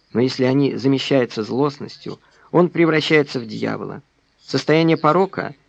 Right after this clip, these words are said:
это состояние рабства, где господствует склонность. Чем более человек добродетелен, тем более он свободен. Костным является тот человек, у которого отсутствует желание стать лучше.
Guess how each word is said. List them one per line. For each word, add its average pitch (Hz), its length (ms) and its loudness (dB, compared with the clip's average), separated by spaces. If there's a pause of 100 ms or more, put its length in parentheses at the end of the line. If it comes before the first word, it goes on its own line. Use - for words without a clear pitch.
(140)
это 139 300 -2
состояние 139 560 0
рабства, 123 640 -4
где 113 260 -2
господствует 120 640 -4
склонность. - 720 -8 (480)
Чем 156 180 2
более 196 240 6
человек 165 520 0 (100)
добродетелен, 139 840 -2 (300)
тем 151 180 2
более 180 260 4
он 160 180 0
свободен. 120 680 -6 (300)
Костным 202 400 2
является 147 460 0
тот 190 240 -2
человек, 107 500 -8 (340)
у 131 60 -6
которого 175 380 4
отсутствует 165 580 -2
желание 147 520 2
стать 139 360 -6
лучше. 120 540 -10